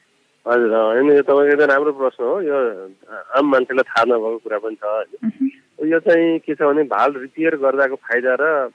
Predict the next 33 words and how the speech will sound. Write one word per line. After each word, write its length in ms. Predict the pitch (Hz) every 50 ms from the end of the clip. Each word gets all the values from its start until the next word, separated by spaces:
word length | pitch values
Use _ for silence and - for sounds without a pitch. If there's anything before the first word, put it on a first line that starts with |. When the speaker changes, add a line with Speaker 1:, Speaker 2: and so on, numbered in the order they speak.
| _ _ _ _ _ _ _ _ _ -
Speaker 1:
बेफाइदाको 440 | 131 - 139 135 123 131 120 120 117
कुरा 260 | - 113 101 92 87
हो। 60 | 85
Speaker 2:
मह्म। 400 | 82 - _ _ _ _ - 233
Speaker 1:
भाल 200 | 107 117 131 143
रिपेयर 340 | 143 147 147 - 160 151 151
गरेर 500 | 135 143 139 139 143 143 147 151 151 151
चल्यो 380 | - _ 139 139 135 143 139
भनेदेखि 380 | 120 110 107 107 117 117 120 123
चाहिँ 300 | 113 135 135 139 139 139
त्यो 160 | 139 - 135
मान्छेले 380 | 131 135 127 120 - 127 131 123
जस्तो 300 | 120 120 - 135 131 - _ _ _ _ _ _ _ _ _ -
भाल 200 | 107 120 139 139
रिप्लेसै 460 | 131 143 135 147 165 156 - 175 160
गर्यो 240 | 143 147 127 123 104
भने 160 | 101 113 135
फेरेन 460 | 131 - - 135 135 147 143 147 143
भने 220 | 127 107 107 110 110
चाहिँ 360 | 135 151 151 143 139 - - _ _ _ _ 104 113
जिन्दगीभरि 500 | 127 139 139 143 139 139 127 117 120 131
रगत 240 | 127 131 131 131 120 -
पातलो 260 | 120 117 - 123 120
गर्ने 180 | 120 120 120 117
औषधि 240 | 110 104 113 107
खानु 220 | 107 - 110 113 107
पर्यो, 300 | - 107 107 110 110 110 - _ _ _ _ _ _ _ 123
महिना 180 | 131 135 131
महिना 220 | 127 127 127 123 120
रगत 280 | 113 120 117 123 117
जाँचिराख्नु 520 | 113 117 110 104 120 117 113 104 104 107 98
पर्यो, 280 | - 101 104 104 107
होइन? 220 | 104 90 90 117